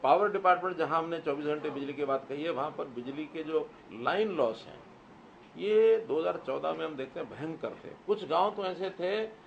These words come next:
यानी बिजली का बिल भरना वो अपना अपमान समझते थे। ये तो एक ऐसा सरकार का जजिया कर है, ये हम क्यों दें बिजली? तो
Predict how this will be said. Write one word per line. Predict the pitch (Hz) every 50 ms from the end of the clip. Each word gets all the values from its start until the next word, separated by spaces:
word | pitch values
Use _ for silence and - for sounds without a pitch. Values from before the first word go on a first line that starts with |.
| - - - - -
यानी | 143 170 185 196
बिजली | 196 135 135 139 165 170 180 185
का | 180 175
बिल | 160 139 160 180
भरना | 175 139 143 147 147 160 147 113 120 139 165 - - - - -
वो | -
अपना | 170 170 185
अपमान | 180 - - - - 165 175 180 175 160 143
समझते | 131 127 107 104 - - - 92
थे। | - - - - - - - - - - - - - - - - - - - - - - - -
ये | 156 165 170
तो | 165 - 190 196 196 190
एक | 185 - - 165
ऐसा | 160 156 151 160 160
सरकार | 156 151 135 131 151 151 151
का | - - 160 151 139 - - - - - -
जजिया | 120 147 143 139 160 180 180 180
कर | 175 - 156 143
है, | 139 117 123 139 151 151
ये | 143 147 156
हम | 151 143
क्यों | 135 - 180 185 185 180 135 123
दें | 131 135 135 123
बिजली? | 123 139 147 147 156 143
तो | - - 156 147 127 -